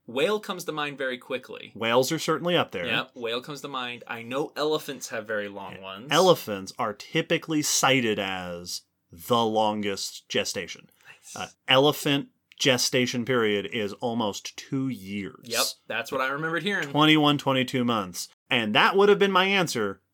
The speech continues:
Speaker 2: but apparently elephants are outdone.
Speaker 1: It's again, this is gonna be something s-, super small, isn't it?
Speaker 2: Absolutely.
Speaker 1: <laughs> Yes, it is. I knew it.
Speaker 2: It's a salamander.
Speaker 1: I knew it.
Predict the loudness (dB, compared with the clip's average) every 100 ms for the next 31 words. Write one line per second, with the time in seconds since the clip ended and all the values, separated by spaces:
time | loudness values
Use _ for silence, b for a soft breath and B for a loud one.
0 | _ 2 4 6 6 2 4 4 8 8
1 | 6 2 0 0 0 -2 -2 _ _ _
2 | 2 4 4 2 -2 0 -2 0 -2 0
3 | 2 2 0 -8 -16 _ _ _ -10 -8
4 | -6 -6 -6 -4 -4 -4 -4 -4 -4 -4
5 | -8 -8 -6 -4 -4 -2 -2 -2 -2 -2
6 | -2 0 -4 -4 2 6 8 8 10 10
7 | 8 6 6 4 2 4 4 2 4 4
8 | 4 2 0 2 4 4 4 2 8 10
9 | 10 10 10 10 10 8 8 6 6 2